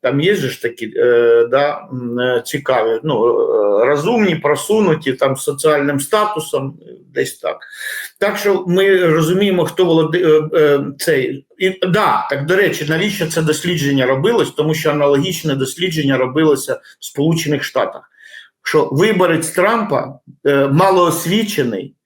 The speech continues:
недалекий, недогля-, недалекоглядний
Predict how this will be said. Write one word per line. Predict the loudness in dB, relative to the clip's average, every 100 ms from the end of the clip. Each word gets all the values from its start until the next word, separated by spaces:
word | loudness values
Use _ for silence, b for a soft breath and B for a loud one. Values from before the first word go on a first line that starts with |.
| b b 0
недалекий, | 2 2 2 2 2 0 -2 -6 -4
недогля-, | -2 2 2 2 2 2 0 0
недалекоглядний | 0 2 2 2 2 2 2 2 0 -2 -4 -6